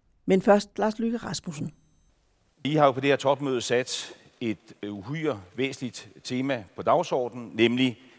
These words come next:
Speaker 2: hele spørgsmålet omkring udenlandsk arbejdskraft. For mig er der ingen tvivl om, at Danmarks velstand jo blandt andet er blevet skabt, fordi vi er et, øh, et åbent samfund.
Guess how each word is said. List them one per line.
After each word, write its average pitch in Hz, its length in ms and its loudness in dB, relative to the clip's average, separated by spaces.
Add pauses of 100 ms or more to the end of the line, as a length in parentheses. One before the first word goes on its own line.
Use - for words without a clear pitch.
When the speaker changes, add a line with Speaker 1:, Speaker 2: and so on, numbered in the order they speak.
(120)
Speaker 2:
hele 123 160 -2
spørgsmålet 113 380 2
omkring 107 360 -4 (220)
udenlandsk 113 520 -4 (140)
arbejdskraft. 82 580 -6 (1600)
For - 160 -2
mig 175 300 8 (320)
er 151 140 6
der 139 80 10
ingen 156 200 4
tvivl 151 280 -2
om, 131 260 4 (320)
at - 500 2 (920)
Danmarks 143 600 2 (120)
velstand 139 440 2 (1300)
jo 127 140 -2
blandt 120 240 6
andet 160 220 6
er 156 40 4
blevet 117 220 -4
skabt, - 520 0 (880)
fordi 135 220 -6
vi 131 260 2
er 123 240 8 (120)
et, 117 240 -4
øh, 101 280 0
et 117 120 -4
åbent 107 320 -2
samfund. 95 440 -6